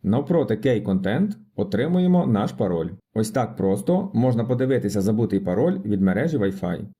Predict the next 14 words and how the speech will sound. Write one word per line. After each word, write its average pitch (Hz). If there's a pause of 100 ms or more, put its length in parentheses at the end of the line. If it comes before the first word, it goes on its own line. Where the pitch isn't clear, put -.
(280)
Ще -
раз 120
нагадаю, 104
що 113
для 113
успішного 123
отримання 110
пароля 95 (360)
в 95
минулому 117
ви 127
повинні 131
були 107
під'єднуватись 160